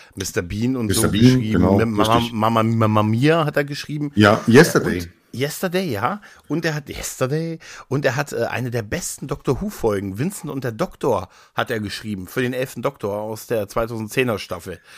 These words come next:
Speaker 2: Das
Speaker 1: Das ist eine der besten Doctor Who-Folgen.
Speaker 2: Ah, okay.
Speaker 1: Und da hab ich mich vorhin echt gedacht, mein Mensch, der hat die geschrieben, krass. Ja, und
Speaker 2: Ja.
Speaker 1: ansonsten muss ich sagen, du, bevor wir zu der Besetzung kommen,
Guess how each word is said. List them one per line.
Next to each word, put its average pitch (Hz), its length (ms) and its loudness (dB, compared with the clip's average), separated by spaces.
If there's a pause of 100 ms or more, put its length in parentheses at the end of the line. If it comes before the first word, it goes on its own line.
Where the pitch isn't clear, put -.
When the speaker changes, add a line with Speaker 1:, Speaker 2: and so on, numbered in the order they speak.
Speaker 2:
Das 107 180 -2
Speaker 1:
Das 98 100 -10
ist - 20 -4
eine 117 200 -6
der 117 240 -10
besten 156 600 -8
Doctor 143 320 -8
Who-Folgen. 127 640 -6
Speaker 2:
Ah, 226 240 -2
okay. 214 200 -4
Speaker 1:
Und 165 140 -8 (200)
da 120 140 -6
hab 151 80 -6
ich 139 80 -8
mich 143 120 -6
vorhin 139 200 -2
echt 127 160 -12
gedacht, - 180 -14
mein 104 140 -12
Mensch, 101 220 -8
der 113 140 -10
hat 123 100 -12
die 113 80 -8
geschrieben, 110 460 -8
krass. 110 640 -6 (580)
Ja, 113 140 -2
und 139 260 -8 (120)
Speaker 2:
Ja. 117 100 2
Speaker 1:
ansonsten 175 560 -2
muss 160 200 -4
ich 147 100 -6
sagen, 139 440 -4
du, 139 160 -4
bevor 135 340 -4
wir 151 80 -2
zu 139 80 -10
der 131 80 -2
Besetzung 123 460 -4
kommen, 123 260 -2